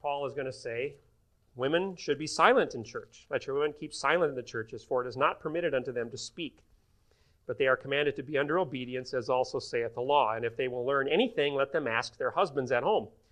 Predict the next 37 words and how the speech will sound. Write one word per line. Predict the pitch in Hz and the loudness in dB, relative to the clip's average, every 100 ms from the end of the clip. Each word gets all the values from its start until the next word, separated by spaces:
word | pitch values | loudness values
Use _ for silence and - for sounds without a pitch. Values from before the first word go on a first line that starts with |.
| _ _ _ | _ _ _
For | 131 | -2
it | 123 | -2
is | 113 | -2
a | 120 | -6
shame | - 160 175 131 | -4 0 0 -2
for | 113 123 | -2 -2
a | 113 | 0
woman | 143 143 | -2 -2
to | 131 | -6
speak | - - 120 117 | -10 -12 -12 -10
in | |
the | 113 | -12
church." | 113 202 160 - - _ _ _ _ _ _ _ _ _ _ _ _ _ | -8 -6 -6 -8 -20 _ _ _ _ _ _ _ _ _ _ _ _ _
So | - 147 | 0 2
then, | 160 175 180 | 4 4 2
if | 156 - | -6 -8
you, | 160 | -6
if | 156 160 | -6 -2
you're | 160 | 2
on | 151 | 2
top | 151 214 254 | 4 4 4
of | - | 2
things, | 196 196 | 0 0
you | 160 | 0
might | 160 151 | 2 4
ask | 147 143 - | 2 0 -4
the | |
question, | - 135 - 127 | -2 -2 -2 -4
why | 117 175 269 | 4 6 6
is | 269 | 4
he | 208 | 2
talking | 175 170 180 151 | 6 6 4 -2
about | 135 139 156 | 0 -2 -2
here | 143 | -2
about | 131 131 | -2 -2
women | 156 139 | -4 -6
pr-, | - | -8